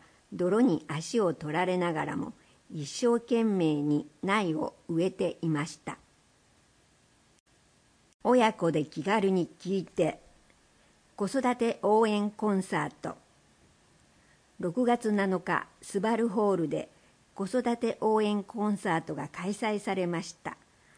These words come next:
これは子育て支援活動として、胎児の時から子育てををテーマに、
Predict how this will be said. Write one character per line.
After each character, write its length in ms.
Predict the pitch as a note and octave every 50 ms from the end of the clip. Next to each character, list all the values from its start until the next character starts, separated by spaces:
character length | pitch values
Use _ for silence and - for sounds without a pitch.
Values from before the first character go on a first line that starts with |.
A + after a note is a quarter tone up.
| - _ _ _ _ _
こ 120 | - G3+ G#3
れ 140 | G3+ G3
は 220 | G3 F#3 F#3 F#3+ - - _ _ _ _ _
子 120 | - G#3
育 280 | F3 B3 B3 A3 A3+ A#3
て 140 | - A3 G#3+
支 180 | - - A3
援 220 | A3+ A3+ A3+ A3+ A3
活 320 | A#3+ A#3+ A#3+ - G#3+ G3
動 200 | F3 F3+ D#3 D#3
と 180 | - - D#3+ C3+
し 100 | - -
て、 280 | _ - D#3+ D#3 - - _ _ _ _ _ _ _ _ _ _ _ -
胎 280 | G#3+ A3 A3 G#3+ G3+
児 140 | - G3+ D#3+
の 120 | E3 D#3
時 300 | D3+ - F3 D#3+ - A3
か 140 | G3+ - F3
ら 100 | D#3 D3
子 140 | C3+ - E3+
育 180 | D3 - A#3+ A#3 - F#3+
て 240 | F3+ - E3+ D3+ D#3
を 180 | D#3 - - - _ _ _ _ -
を 120 | A#3 A#3
テ 240 | A#3 - A#3 A3+ G#3+
ー 40 | G3
マ 140 | F3 D#3
に、 180 | D3+ D3 - -